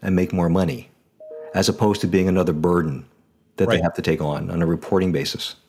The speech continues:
Speaker 2: Right. I mean, it's a question I asked back when I was still doing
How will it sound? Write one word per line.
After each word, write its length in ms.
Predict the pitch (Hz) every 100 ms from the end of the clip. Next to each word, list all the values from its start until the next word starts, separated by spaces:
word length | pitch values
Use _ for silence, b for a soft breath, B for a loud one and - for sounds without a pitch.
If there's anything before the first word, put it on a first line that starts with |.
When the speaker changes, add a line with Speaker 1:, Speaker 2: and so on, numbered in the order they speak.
| _ _ _ _ _ -
Speaker 2:
Right. 180 | 58 - _ _ _ _ _ _ _ _ _
I 60 | 175
mean, 80 | 165
it's 100 | 143
a 60 |
question 300 | - 165 131
I 60 | 107
asked 380 | 107 110 - - _ _ _ _ 131 107 98 _ _ _ _ _
back 180 | 113 110
when 60 | 101
I 20 |
was 60 |
still 200 | - 113
doing 220 | 107 95